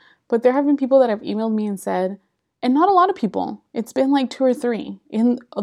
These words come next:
all the years that I've been blogging, and that said, but have said, "Thank you, you've really pushed me to read my Bible," or, "You really pushed me to pursue Christ." I have felt like that to me has been worth it, because that's really what we're here for, is to point others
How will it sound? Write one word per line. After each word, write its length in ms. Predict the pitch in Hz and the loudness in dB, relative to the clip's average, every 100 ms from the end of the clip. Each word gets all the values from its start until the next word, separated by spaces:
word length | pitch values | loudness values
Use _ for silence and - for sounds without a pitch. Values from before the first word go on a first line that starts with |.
| 202 | 0
all 220 | 220 233 | 4 4
the 80 | 262 | 4
years 220 | 269 262 | 2 2
that 100 | 240 | 0
I've 120 | 220 | -4
been 140 | 220 214 | -4 -2
blogging, 480 | 185 190 170 170 180 _ _ _ _ - | -2 -4 -6 -10 -14 _ _ _ _ -8
and 120 | 214 | -4
that 200 | 208 208 | -4 -6
said, 280 | 214 190 196 _ - - | -4 -4 -6 _ -12 -4
but 160 | 208 | -4
have 180 | 202 196 | -2 -4
said, 240 | 208 190 | 0 -2
"Thank 280 | 247 247 240 | -2 -4 -2
you, 260 | 226 214 214 | -4 -4 -4
you've 240 | 202 196 190 | -4 -4 -2
really 180 | 214 226 | -4 -4
pushed 300 | - 208 220 | -6 -6 -4
me 100 | 202 | -4
to 60 | |
read 180 | 185 190 | -2 -4
my 120 | 190 | -4
Bible," 340 | 180 165 - 196 | -6 -6 -8 -8
or, 120 | 202 | -4
"You 160 | 190 | -4
really 200 | 196 202 | -4 -6
pushed 260 | 196 196 - | -8 -12 -8
me 80 | 202 | -8
to 80 | 185 | -8
pursue 340 | 180 - 202 | -10 -12 -12
Christ." 420 | - 185 - 202 _ | -10 -10 -10 -12 _
I 40 | 202 | -8
have 220 | 220 233 | -6 -4
felt 160 | 233 - | -4 -4
like 240 | 196 180 | -6 -2
that 220 | 196 220 | -2 -2
to 80 | 220 | -2
me 120 | 214 | -4
has 180 | 208 196 | -2 -4
been 180 | 196 180 | -6 -6
worth 240 | 180 175 - | -8 -10 -12
it, 220 | - 196 | -14 -10
because 600 | 202 190 202 196 196 - _ _ _ _ _ _ _ | -8 -6 -4 -2 -4 -12 _ _ _ _ _ _ _
that's 280 | 226 254 - | -2 -2 -2
really 240 | 247 254 254 | -2 0 -2
what 360 | 180 196 208 | 0 0 0
we're 160 | 202 196 | -2 -4
here 220 | 190 190 | -2 -4
for, 360 | 190 175 165 - | -4 -6 -6 -6
is 360 | - 185 - | -6 -8 -10
to 220 | - 208 | -10 -8
point 280 | 185 - 214 | -6 -6 -2
others 360 | 180 185 185 | -2 -2 -4